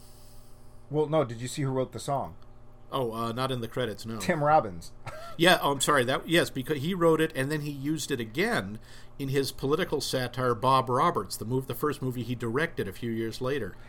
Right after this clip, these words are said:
Speaker 1: Is that the one where
Speaker 2: He
Speaker 1: he's
Speaker 2: u-
Speaker 1: the Hollywood producer? No.
Speaker 2: No, no, it's the one where he, it's, he's the, uh,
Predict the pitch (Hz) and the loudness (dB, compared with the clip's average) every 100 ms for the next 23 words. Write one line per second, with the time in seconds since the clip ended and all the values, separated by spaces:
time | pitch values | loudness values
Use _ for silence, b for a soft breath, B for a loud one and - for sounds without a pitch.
0 | B 160 262 320 262 233 208 196 190 190 | B -2 0 2 2 4 4 4 2 6
1 | 180 185 175 147 160 165 156 165 170 - | 6 8 4 -2 0 0 -2 -6 -6 -12
2 | - - 131 110 90 127 165 165 127 147 | -14 -8 -4 -4 -6 4 8 10 8 4
3 | 147 151 165 143 165 165 151 139 156 - | 2 2 -2 0 0 4 4 4 -2 -10
4 | - - 151 - 139 147 131 139 135 135 | -8 -2 -2 -2 -6 -4 -2 0 0 2
5 | 131 131 | 2 2